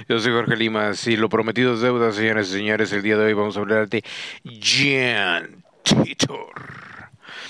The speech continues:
Que me acuerdo que me decían en aquellos entonces, "No se dice Titor,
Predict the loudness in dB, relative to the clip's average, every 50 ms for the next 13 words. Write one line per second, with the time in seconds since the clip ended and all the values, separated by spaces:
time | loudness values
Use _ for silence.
0 | -18 -20 -20 -20 _ -12 -4 0 2 2 2 2 0 -2 -2 -4 0 0 2 0
1 | 2 0 0 0 0 0 0 0 0 0 0 -2 -2 -2 0 0 0 0 0 -2
2 | -6 -4 -2 -2 -2 -2 -2 -6 -4 -4 -2 -2 -2 -2 0 2 2 2 2 0
3 | -2 -4 -6 -4 -4 -2 0 0 0 -2 _ -4 -2 -2 -2 -2 -2 -2 -4 0
4 | 2 2 4 4 4 4 2 2 0 -2 -4 -8